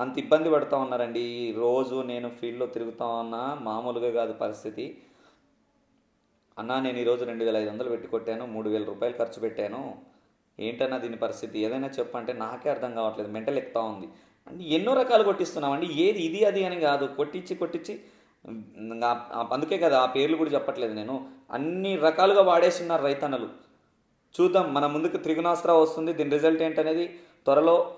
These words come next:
రిజల్ట్ వీడియోలు కూడా మీ ముందుకు తీసుకొస్తాను కాబట్టి ఎలాగో పక్కా రిజల్ట్ ఉంటేనే నేను కూడా చెప్తానండి. ఎందుకంటే మెటా ఎక్స్ సక్సెస్ మీకు తెలుసు, అది ఎంతమంది దాన్ని రెండు రెండు సార్లు వాడినారంటే మామూలు రిజల్ట్ కాదు, అది చాలా బెస్ట్ రిజల్ట్ ఉన్న ప్రోడక్ట్ మెటా ఎక్స్.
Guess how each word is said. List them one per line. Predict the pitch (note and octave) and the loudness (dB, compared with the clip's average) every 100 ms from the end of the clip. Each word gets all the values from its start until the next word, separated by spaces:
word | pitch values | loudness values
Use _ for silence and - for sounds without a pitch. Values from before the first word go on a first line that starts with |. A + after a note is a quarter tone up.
| A#2+ | -2
రిజల్ట్ | C3 E3 E3+ | 4 4 4
వీడియోలు | E3+ E3+ E3+ | 2 2 4
కూడా | E3+ | 2
మీ | E3 | 0
ముందుకు | D3+ D3+ D#3 | 0 -2 -2
తీసుకొస్తాను | D3+ D#3 D3+ D3 D3+ | -4 -4 -2 0 0
కాబట్టి | D3 D3 D3 | 2 2 2
ఎలాగో | D3 C3+ C3+ C#3 B2+ - - | 2 2 2 2 0 -2 -4
పక్కా | C3+ - E3 | -4 2 4
రిజల్ట్ | D#3 C#3 D#3+ D#3 | 4 4 2 2
ఉంటేనే | D3 D#3 | 0 0
నేను | D#3+ C#3+ C#3 | 0 -2 0
కూడా | D3 | 0
చెప్తానండి. | D3 - C#3+ C#3+ D3 E3+ - - _ - | -2 -4 -6 -4 -6 -6 -10 -20 _ -2
ఎందుకంటే | D3 D#3+ D#3+ | 2 2 2
మెటా | E3 D3 D3 E3+ | 2 2 4 6
ఎక్స్ | D#3+ D#3+ | 4 4
సక్సెస్ | D#3+ - E3 D#3 | 0 2 0 0
మీకు | D#3 D3 | -6 -4
తెలుసు, | C#3 C#3 D#3 | -4 0 0
అది | D3+ E3 - _ _ _ _ _ - | 0 -4 -10 _ _ _ _ _ -10
ఎంతమంది | C3 C#3 E3 E3 F3+ | -6 -2 -2 -2 -2
దాన్ని | E3+ E3 | -2 -2
రెండు | D#3 C#3+ D3+ | -2 -2 0
రెండు | E3 D#3+ | -2 0
సార్లు | E3 D#3+ D#3+ | 0 2 2
వాడినారంటే | D#3 D#3 D3+ D3+ D#3+ | 2 0 -4 -4 -6
మామూలు | C#3 C3+ D3+ D3+ | -2 0 0 -2
రిజల్ట్ | D3 C#3+ C#3 | -4 -6 -4
కాదు, | C3+ C3 | -2 -2
అది | D3+ E3+ - - _ _ A#2+ | -2 -8 -16 -20 _ _ 2
చాలా | B2+ | 2
బెస్ట్ | B2+ B2+ B2+ D3 | 0 -4 -6 -8
రిజల్ట్ | D3+ D3+ D3+ | -2 -2 -2
ఉన్న | D3 | -6
ప్రోడక్ట్ | D3 C#3+ C3+ D#3 | -4 -2 -4 -6
మెటా | C#3 B2 C3+ | -8 -4 -2
ఎక్స్. | C3 B2+ | -2 -4